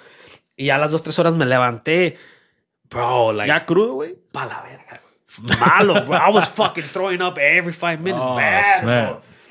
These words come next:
Speaker 1: So I'm over there worried about this guy. ¿Dónde está mi primo? La chingada.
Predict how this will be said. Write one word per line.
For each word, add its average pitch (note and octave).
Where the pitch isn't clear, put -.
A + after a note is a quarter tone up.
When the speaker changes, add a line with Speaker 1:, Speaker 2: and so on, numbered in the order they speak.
Speaker 1:
So -
I'm F3
over F3+
there E3+
worried F3
about D#3
this C#3+
guy. C#3+
¿Dónde D3+
está F3
mi F3
primo? E3+
La D3+
chingada. E3